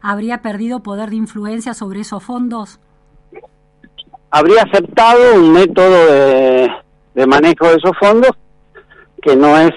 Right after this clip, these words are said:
Speaker 2: el, el, el, el, el que tiene que ver con una convivencia,
Speaker 1: Ah, de
Speaker 2: ¿no?
Speaker 1: alguna
Speaker 2: Una
Speaker 1: manera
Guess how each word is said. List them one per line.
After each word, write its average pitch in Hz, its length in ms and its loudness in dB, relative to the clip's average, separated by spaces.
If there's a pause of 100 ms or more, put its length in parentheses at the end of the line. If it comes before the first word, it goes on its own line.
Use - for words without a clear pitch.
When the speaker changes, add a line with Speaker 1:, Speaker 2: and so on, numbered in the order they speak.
Speaker 2:
el, 123 520 2 (120)
el, 107 460 -8 (380)
el, 120 280 -4
el, 131 260 -2 (120)
el 139 160 0
que 135 120 -2
tiene 165 280 2
que 151 120 0
ver 170 160 2
con 165 160 0
una 131 180 2
convivencia, 127 640 0
Speaker 1:
Ah, 247 160 -2
de 226 60 -4
Speaker 2:
¿no? 233 80 -6
Speaker 1:
alguna 311 220 -4
Speaker 2:
Una - 20 -2
Speaker 1:
manera 294 240 -4